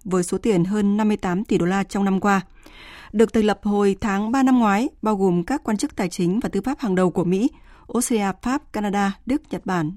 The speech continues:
Italia, Anh và Ủy ban châu Âu, repo có nhiệm vụ truy tìm tài sản của giới tài Việt Nga trên toàn thế giới. Trong diễn biến có liên quan, Bộ Ngoại giao Nga cho biết nước này đã áp đặt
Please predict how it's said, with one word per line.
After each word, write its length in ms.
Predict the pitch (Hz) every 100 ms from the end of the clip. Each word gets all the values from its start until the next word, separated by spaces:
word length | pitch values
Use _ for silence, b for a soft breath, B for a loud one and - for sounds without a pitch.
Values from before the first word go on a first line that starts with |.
| -
Italia, 400 | - 226 233 233 220
Anh 200 | 233 226 - -
và 220 | 190 185 -
Ủy 80 | 160
ban 180 | 190 180
châu 160 | 190
Âu, 180 | 196 180 B B B
repo 380 | 233 208 202 190 -
có 80 | 185
nhiệm 200 | 226 185
vụ 220 | 180 -
truy 140 | - 262
tìm 180 | 214 185
tài 120 | 170
sản 260 | - 185 156 -
của 120 | 185
giới 160 | 175 170
tài 120 | 185
Việt 140 | 180 - _ -
Nga 260 | 190 202 196 -
trên 260 | - 202 165
toàn 120 | 190
thế 100 | 175
giới. 280 | 180 175 247 _ _ b b b b b b b -
Trong 300 | 247 233 220
diễn 180 | 226
biến 240 | 208 196 233
có 140 | 208
liên 160 | 233 240
quan, 240 | 247 240 208 B B -
Bộ 160 | 220
Ngoại 140 | 208 175
giao 160 | 226
Nga 160 | 233 220
cho 160 | - 214
biết 320 | 247 311 -
nước 200 | 233 277
này 240 | 214 180
đã 120 | 175
áp 160 | -
đặt 100 | -